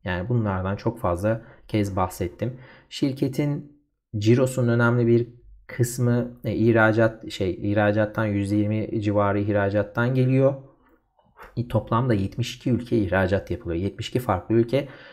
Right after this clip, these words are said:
Çoğunluk arkadaşlar gelişmekte olan ülkeler.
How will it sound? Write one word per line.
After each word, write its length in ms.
Çoğunluk 520
arkadaşlar 760
gelişmekte 720
olan 240
ülkeler. 640